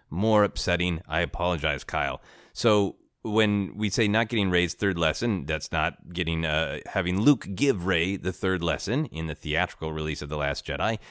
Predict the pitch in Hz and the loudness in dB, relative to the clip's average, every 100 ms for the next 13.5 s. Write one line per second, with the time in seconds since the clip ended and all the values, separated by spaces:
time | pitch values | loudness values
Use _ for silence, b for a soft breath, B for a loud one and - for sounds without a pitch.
0 | B B 80 78 76 - _ - 143 123 | B B -2 0 -2 -4 _ 2 6 6
1 | 113 117 113 107 - B - 87 85 82 | 4 2 2 0 -6 B -2 0 2 2
2 | 80 107 95 95 90 175 139 85 80 76 | 2 0 0 0 2 2 2 2 0 0
3 | 101 98 - 139 104 - 80 80 101 107 | -2 0 2 4 2 0 -2 0 -2 -2
4 | - 180 170 170 135 - 87 76 76 78 | -4 0 2 2 2 2 -2 -2 -2 -2
5 | 123 - B B B 101 90 107 113 113 | -4 -6 B B B 2 2 0 0 -2
6 | 101 101 117 151 156 107 92 139 135 - | 0 2 4 2 0 -4 -2 0 0 -2
7 | 104 127 131 - - 131 135 110 123 120 | 0 0 0 -4 -2 0 2 2 0 0
8 | 120 107 101 110 113 113 110 B B _ | -2 -2 0 4 4 2 -2 B B _
9 | 117 127 127 120 110 104 107 113 110 101 | 2 4 4 4 4 4 4 2 0 -2
10 | 113 107 107 _ - 117 117 92 78 85 | 0 0 -2 _ -2 2 4 4 2 2
11 | 90 90 95 85 101 101 95 87 85 80 | 2 2 0 -2 0 2 2 2 2 0
12 | 82 71 85 87 87 92 90 90 - - | 0 0 2 2 2 2 2 2 -2 -2
13 | 85 - 80 90 135 | -2 0 2 2 0